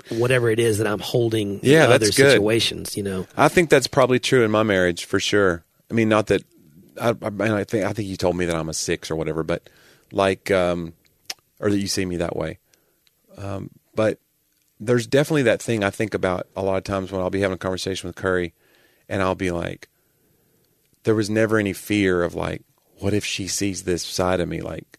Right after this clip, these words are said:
Speaker 2: all the sides have
Speaker 1: Yeah.
Speaker 2: long since been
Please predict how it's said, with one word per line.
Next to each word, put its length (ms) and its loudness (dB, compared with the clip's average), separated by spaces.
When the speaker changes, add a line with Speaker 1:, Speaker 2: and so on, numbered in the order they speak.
Speaker 2:
all 260 4
the 100 2
sides 580 -2
have 160 -6
Speaker 1:
Yeah. 120 0
Speaker 2:
long 240 2
since 240 -4
been 400 -4